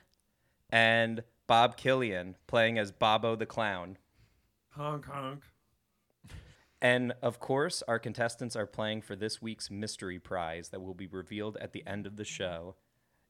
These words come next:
Speaker 1: In, yeah, so Killer Clowns. In a reverse of last week's movie, this, um,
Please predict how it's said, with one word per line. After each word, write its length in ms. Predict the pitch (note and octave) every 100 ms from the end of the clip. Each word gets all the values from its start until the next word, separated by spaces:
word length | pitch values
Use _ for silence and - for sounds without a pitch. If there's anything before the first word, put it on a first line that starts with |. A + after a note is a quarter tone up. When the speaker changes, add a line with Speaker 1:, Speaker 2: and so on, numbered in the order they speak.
| -
Speaker 1:
In, 280 | C3 C#3+ A#2+
yeah, 320 | B2 D#3+ A2
so 220 | - A#2
Killer 340 | A2 C#3 C#3+ C#3
Clowns. 480 | - A#2 A#2+ F#2+
In 160 | - A#2+
a 60 | C3+
reverse 680 | C3+ A2 A2 C3 D#3+ - - -
of 420 | A#2 A2+ A2 F#2+ -
last 380 | G2+ C3 E3+
week's 240 | A#2+ A2 -
movie, 480 | G#2+ G2 G2 G2 - _ _ -
this, 340 | G#2+ B2+ - - - -
um, 400 | A2 G#2 G2+